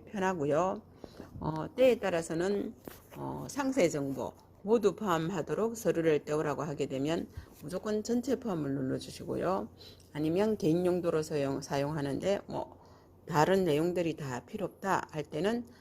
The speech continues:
전체 미포함을 눌러주시면 됩니다. 자, 지금은 교육기관 제출용으로 한번 눌러볼까요? 자, 이렇게 선택을 하시고요. 네, 확인을 눌러보겠습니다.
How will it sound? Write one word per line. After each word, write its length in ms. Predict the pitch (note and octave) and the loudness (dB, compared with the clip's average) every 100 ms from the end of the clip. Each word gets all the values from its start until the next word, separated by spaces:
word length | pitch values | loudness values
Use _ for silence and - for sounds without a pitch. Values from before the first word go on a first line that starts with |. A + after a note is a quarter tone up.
| - - | -20 -2
전체 580 | F3 G3+ G#3 A#3 F3+ | 2 4 2 2 4
미포함을 720 | E3+ C#3+ C#3 - G3+ G3 E3+ C3+ | 4 0 -6 -4 -2 2 2 0
눌러주시면 760 | C#3 C3+ B2+ A#2 A#2+ B2 A2 | -2 -4 -6 -8 -6 -4 -6
됩니다. 460 | - - - - - - - - - | -10 -12 -14 -16 -18 -18 -20 -20 -10
자, 280 | D3+ - - - | -8 -8 -10 -10
지금은 760 | F3 E3+ E3+ F#3 G#3+ G#3 A3 A3 - - - - - - | 0 4 4 4 4 2 -2 -6 -18 -20 -20 -20 -12 0
교육기관 640 | F3 A#3+ A#3+ B3 B3 A3 | 2 2 0 0 2 4
제출용으로 800 | A3+ G#3+ A3 F3+ D3+ D#3+ G3+ C4+ | 2 2 2 2 0 0 0 -2
한번 800 | A3+ F#3+ D#3 E3 E3 F3 F3 E3 | -2 -4 -2 0 0 -2 -6 -6
눌러볼까요? 800 | C#3+ C3 C3 B2 - B2 F3 A#3 - - - - - - - - | -2 -2 -2 -6 -6 -4 -2 -4 -8 -18 -18 -18 -20 -20 -20 -12
자, 120 | - - | -6 2
이렇게 240 | - G#3 F#3 | 4 6 4
선택을 420 | G3 E3+ F#3 G#3+ | 4 2 2 2
하시고요. 760 | F#3 F#3 F3+ C#3 D3 F#3+ C#4 - - - - - - | 0 -2 0 2 4 2 0 -6 -16 -18 -18 -18 -12
네, 120 | - - - | -12 -12 -6
확인을 580 | C4 A3 A3 A3 C#4 | 0 4 6 6 4
눌러보겠습니다. 1120 | E3+ C3+ C3 C3+ C#3 C#3 C#3 C#3+ D#3+ F#3+ G3 | 2 2 0 0 -2 -2 -2 0 0 -2 -4